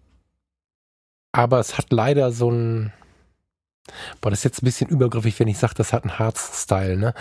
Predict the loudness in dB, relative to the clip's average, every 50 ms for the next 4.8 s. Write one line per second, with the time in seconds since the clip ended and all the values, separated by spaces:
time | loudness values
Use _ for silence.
0 | -12 -12 -8 0 0 0 0 0 0 0 0 0 -2 -8 -6 -4 -4 -4 -2 0
1 | -2 -2 0 0 -2 0 0 -2 -2 0 0 0 2 2 0 0 0 -2 -2 -2
2 | -2 -2 0 0 2 2 2 0 -2 -6 -8 -8 -8 -8 -10 -14 _ -4 -2 0
3 | 2 2 2 0 0 0 -2 -4 -8 -20 -20 -20 -20 -20 -20 _ _ _ _ _
4 | _ _ _ _ -10 -6 -6 -4 -2 -2 -2 -4 -4 -4 -6 -8